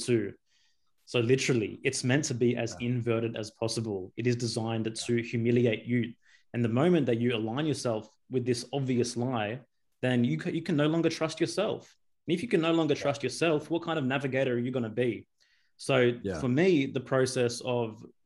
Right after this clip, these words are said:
Speaker 1: of positioning ourselves accordingly and learning to flow during this period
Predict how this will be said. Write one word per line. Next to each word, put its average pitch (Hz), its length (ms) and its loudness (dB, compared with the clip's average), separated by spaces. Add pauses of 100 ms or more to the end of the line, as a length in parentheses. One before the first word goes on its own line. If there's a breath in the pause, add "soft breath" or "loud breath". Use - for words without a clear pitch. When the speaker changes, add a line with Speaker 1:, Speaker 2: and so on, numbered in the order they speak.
(280)
Speaker 1:
of 120 240 -2
positioning 127 420 0
ourselves 120 360 -2
accordingly 113 720 0 (280 loud breath)
and 117 100 -2
learning 120 340 4
to 117 340 -2
flow 123 480 2
during 120 300 0
this 110 120 -6
period 117 540 0